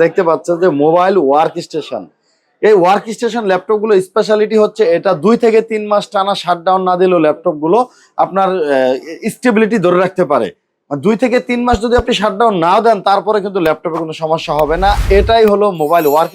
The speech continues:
স্টেশন ল্যাপটপ। এবং এই ল্যাপটপটি আমাদের এইচএমএস ল্যাপটপ থেকে একদম মার্কেটের সেরা এবং সব থেকে মানে হায়েস্ট একদম ডিসকাউন্ট প্রাইস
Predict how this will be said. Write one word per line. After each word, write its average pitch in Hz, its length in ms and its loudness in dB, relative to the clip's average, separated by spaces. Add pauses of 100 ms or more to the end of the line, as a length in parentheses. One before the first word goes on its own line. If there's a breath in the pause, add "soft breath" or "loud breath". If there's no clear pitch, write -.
স্টেশন 202 340 -4
ল্যাপটপ। 180 340 0 (440 loud breath)
এবং 220 160 2 (280)
এই 254 160 4
ল্যাপটপটি 226 460 0 (160)
আমাদের 180 260 -2 (180)
এইচএমএস 247 380 0 (100)
ল্যাপটপ 208 280 2 (100)
থেকে 202 200 2 (240)
একদম 185 400 -2 (180)
মার্কেটের 208 480 -2 (140)
সেরা 196 340 2 (180)
এবং 208 160 0 (440 soft breath)
সব 226 260 -2 (220)
থেকে 240 200 2 (420)
মানে 175 140 0 (120)
হায়েস্ট 208 400 0 (260)
একদম 180 260 -4 (140)
ডিসকাউন্ট 196 500 -2
প্রাইস 185 180 2